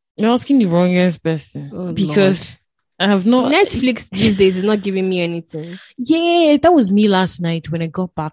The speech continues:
Speaker 1: I was scrolling through Netflix and it was just, I was just like, I'm just seeing, like, the same things that I've been seeing all
Speaker 2: Mm.
Speaker 1: week on the
Speaker 2: Mm.
Speaker 1: list, and, mm, I don't know, Jerry.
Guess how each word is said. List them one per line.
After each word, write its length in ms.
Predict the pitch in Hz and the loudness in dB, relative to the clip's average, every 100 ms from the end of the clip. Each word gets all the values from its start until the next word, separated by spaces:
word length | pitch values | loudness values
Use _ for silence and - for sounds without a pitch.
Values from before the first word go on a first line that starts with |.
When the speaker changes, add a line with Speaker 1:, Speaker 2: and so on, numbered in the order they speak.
| - | -8
Speaker 1:
I 80 | 160 | -8
was 160 | 165 160 | -6 -8
scrolling 580 | - - 214 226 240 | -14 -8 -4 -2 -2
through 200 | - 190 185 | -4 -8 -8
Netflix 600 | 160 156 - 151 147 - | -8 -10 -12 -14 -14 -10
and 100 | 180 | -4
it 60 | 208 | -2
was 140 | 220 | -2
just, 160 | 247 - | -4 -6
I 20 | |
was 140 | 208 | -8
just 160 | 269 226 | -8 -8
like, 140 | 190 - | -10 -10
I'm 140 | 208 | -10
just 200 | 254 - | -10 -6
seeing, 160 | 226 208 | -2 0
like, 140 | 175 | -2
the 60 | 160 | -4
same 280 | - 202 | -2 -2
things 260 | 196 190 175 | 0 -2 -2
that 100 | 160 | -2
I've 160 | 147 151 | -2 -4
been 120 | 156 | -8
seeing 380 | - 180 170 165 | -6 -8 -6 -4
all 240 | 175 170 | -4 -4
Speaker 2:
Mm. 480 | 170 214 208 190 196 | -4 -4 -4 -4 -6
Speaker 1:
week 120 | - | -6
on 240 | 151 156 143 | -2 -2 -2
the 80 | |
Speaker 2:
Mm. 200 | 156 180 | -2 -2
Speaker 1:
list, 180 | 170 - | -2 -4
and, 260 | 92 135 - - - | -8 -8 -12 -16 -12
mm, 220 | 190 160 _ _ _ | -10 -10 _ _ _
I 80 | - | -14
don't 240 | 202 220 | -12 -12
know, 140 | 190 143 | -12 -14
Jerry. 460 | - - 135 143 | -14 -12 -12 -14